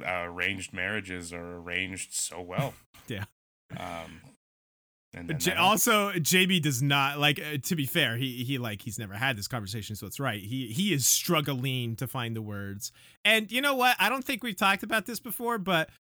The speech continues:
Speaker 2: Myrcella, real sweetheart. Like, she's very, she's very kind and nice, and I got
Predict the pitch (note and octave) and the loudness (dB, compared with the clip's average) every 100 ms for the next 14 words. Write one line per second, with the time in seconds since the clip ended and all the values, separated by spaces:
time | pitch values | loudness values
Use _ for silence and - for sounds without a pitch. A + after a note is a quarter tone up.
0 | - G#3 D#4 G#4+ A4+ A4+ C4+ C#4+ - B3 | -2 2 4 4 4 4 2 0 2 2
1 | E3+ C3+ G#2 - E3+ - F4+ E4 C#4+ A#3 | 0 0 -2 -4 -8 -4 -2 -2 -2 -2
2 | A3+ A3+ G3 F#3+ C4+ B3+ A3 G3+ - E3+ | -2 -4 -6 -6 -6 -2 -2 -2 0 0
3 | E3+ E3 C#3 C3+ C#3 - C3+ B2+ B2 A#2+ | 0 0 0 0 0 -4 -6 -4 -2 -4